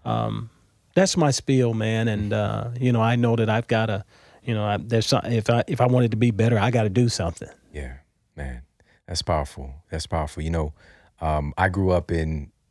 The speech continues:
Speaker 2: some pretty negative conditions, you know, here in the
Speaker 1: Mm-hmm.
Speaker 2: city,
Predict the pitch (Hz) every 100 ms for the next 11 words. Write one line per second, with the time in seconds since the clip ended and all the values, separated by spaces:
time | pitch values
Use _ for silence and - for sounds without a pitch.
0 | _ _ _ _ _ _ _ - 87 -
1 | 113 95 82 _ _ - 95 104 92 87
2 | - 82 90 - 76 - 78 73 71 73
3 | 78 190 - 76 71